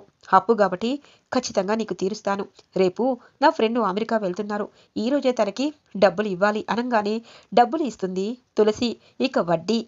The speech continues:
అసలు రెండు ఇస్తాను తులసి" అని అంటారు. "మీరు ఎదగాలని ఆశిస్తున్నాను, అందుకే ఈ డబ్బుని నేను, నేను ఆఫీస్లో అడిగి తెచ్చాను. అంతే, మీరు కొంచెం కొంచెం కడితే సరిపోతుంది" అని అంటుంది తులసి. నందు ఇక ఆ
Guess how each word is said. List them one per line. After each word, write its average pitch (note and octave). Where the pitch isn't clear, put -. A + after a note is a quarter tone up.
అసలు B3+
రెండు G#3+
ఇస్తాను C#4+
తులసి" G3+
అని G#3+
అంటారు. G3+
"మీరు A3
ఎదగాలని G#3
ఆశిస్తున్నాను, G3+
అందుకే G3
ఈ D#4+
డబ్బుని A3
నేను, B3
నేను A#3
ఆఫీస్లో B3
అడిగి G#3+
తెచ్చాను. G3+
అంతే, F#3+
మీరు G#3
కొంచెం F#3
కొంచెం A3
కడితే G3
సరిపోతుంది" G#3
అని G#3
అంటుంది G3+
తులసి. A3
నందు C4+
ఇక B3+
ఆ -